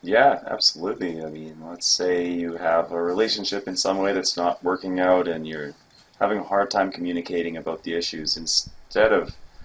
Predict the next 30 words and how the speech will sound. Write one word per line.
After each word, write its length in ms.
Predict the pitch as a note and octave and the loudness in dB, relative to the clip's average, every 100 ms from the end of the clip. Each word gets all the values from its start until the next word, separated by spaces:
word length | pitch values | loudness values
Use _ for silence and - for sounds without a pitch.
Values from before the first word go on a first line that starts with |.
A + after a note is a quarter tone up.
| - - - - | -10 -10 -12 -6
looking 260 | G#2 G#2+ | -4 -2
at 80 | G2+ | -2
the 80 | - | -4
core 360 | - G#2+ A2 G2+ | 2 8 10 10
of 220 | D#2 - | 4 0
where 340 | F#2+ G2 G2 | 4 4 4
those 240 | F#2 F2+ - | 4 2 4
come 240 | G2 A2+ | 4 4
from, 260 | A#2+ C3 B2+ | 2 4 4
sometimes 800 | A2+ A2 B2 A#2+ A2+ - - - - | 2 6 8 8 4 0 -2 -6 -6
the 120 | G2+ | 0
discussions 600 | G#2 - G#2 G#2 G2+ F#2 | 2 4 4 4 0 -4
form 300 | - F2+ F#2 | 0 2 2
around 580 | F2+ F2+ F2+ F2+ F2 F2+ _ - - _ _ - | 2 0 0 -2 -6 -12 _ -20 -20 _ _ -6
just 240 | G2+ - | -4 -4
the 80 | F2 | -2
little 220 | F2+ D#2+ | -2 6
outcomes. 680 | F2 - - - - - - _ _ - | 6 6 0 -6 -4 -6 -6 _ _ -10
And 80 | E2+ | 0
you're 100 | F#2 | 6
not 100 | A#2 | 8
really 180 | A#2+ A#2 | 6 6
getting 240 | A2 A2+ | 6 6
anything 420 | G#2 G#2+ D3 C3+ | 2 2 4 6
done 280 | G#2+ A#2 F2 C3+ - D3 | 10 10 8 2 4 4
<laughs> 160 | - | 4
just 240 | C#3 A2+ - | 4 4 8
talking 320 | A2+ - G#2+ | 10 10 4
about 240 | G2+ F2+ E2+ | 2 4 8
that. 280 | F#2 - | 6 6